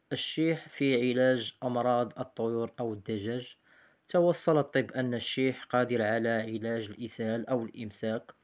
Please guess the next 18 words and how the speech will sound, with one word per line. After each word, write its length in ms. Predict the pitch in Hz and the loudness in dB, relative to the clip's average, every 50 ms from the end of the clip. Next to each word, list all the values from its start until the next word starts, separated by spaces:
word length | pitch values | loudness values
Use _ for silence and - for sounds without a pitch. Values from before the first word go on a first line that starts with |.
| _ _ _ - | _ _ _ -6
معًا 420 | 131 131 127 107 104 117 139 143 - - | -2 2 2 4 4 2 2 0 -2 -6
في 240 | - - 131 - - 139 | -8 -6 -6 -4 -4 -4
الطيور، 680 | 139 - - - 120 120 117 113 123 127 127 131 - - - - - - _ _ - | -6 -4 -2 -2 0 0 2 2 0 0 0 -2 -4 -8 -18 -20 -20 -20 _ _ 2
ويعمل 960 | 131 131 131 143 165 160 151 151 156 156 156 151 151 151 151 156 151 156 151 - | 6 8 10 10 10 10 10 8 8 6 6 6 6 6 4 4 2 2 -2 -2
كمالين 600 | - 139 131 135 135 139 139 135 143 151 160 151 | 0 0 2 2 2 2 2 0 0 0 0 0
للمعدة. 800 | 151 147 139 127 120 117 113 113 113 110 110 120 139 - _ _ _ _ _ _ _ _ _ _ - | 0 0 0 2 2 0 0 0 0 0 0 -2 -4 -4 _ _ _ _ _ _ _ _ _ _ 0
ومن 260 | 127 135 151 160 151 | 2 2 4 2 2
فوائد 560 | - - 156 147 156 180 185 - 175 165 147 | 2 4 4 6 6 6 4 4 2 -2 -2
الشيح 460 | 156 - - - - 151 151 147 - | -4 -6 -4 -2 0 0 0 0 -2
للطيور 800 | 151 143 143 151 147 - - 135 135 131 131 139 147 151 151 - - - | -4 -2 -2 -2 -2 -2 0 2 2 4 4 2 2 2 0 -2 -6 -4
والدواجن 720 | 170 127 117 107 127 123 123 120 120 113 107 120 143 147 - _ _ _ _ _ _ _ _ - | -4 -4 -2 0 0 0 2 2 2 0 0 -2 -6 -6 -8 _ _ _ _ _ _ _ _ 0
أنه 520 | 190 208 202 196 185 165 156 160 175 170 | 2 4 6 6 6 6 6 6 6 4
يقوم 560 | 165 156 156 160 - 165 160 160 156 156 151 | 4 4 2 2 0 0 2 2 2 2 2
بطرد 440 | 131 139 139 139 147 135 131 120 120 | 2 2 2 4 4 2 2 2 2
الغازات 600 | 127 113 117 123 123 120 110 117 131 123 120 - 127 | 2 4 4 4 4 4 4 2 2 2 2 0 -4
المتواجدة 800 | 120 120 117 110 - 120 113 117 127 127 113 110 113 107 110 | -4 -4 -4 -4 -2 0 2 2 2 2 0 -2 -2 -2 -4
في 140 | 104 - 117 | -4 -4 -4
المعدة 560 | 110 110 120 127 120 110 110 107 113 135 151 | -4 0 0 2 2 2 0 0 -2 -2 -4